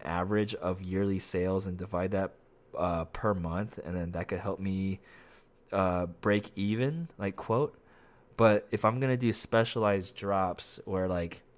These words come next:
I, I do, um, maybe one shirt per year,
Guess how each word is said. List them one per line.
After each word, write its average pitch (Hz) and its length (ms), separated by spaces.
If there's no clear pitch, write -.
I, 92 360
I 95 200
do, 98 600
um, 85 560
maybe 98 420
one 95 360
shirt - 440
per 110 220
year, 95 580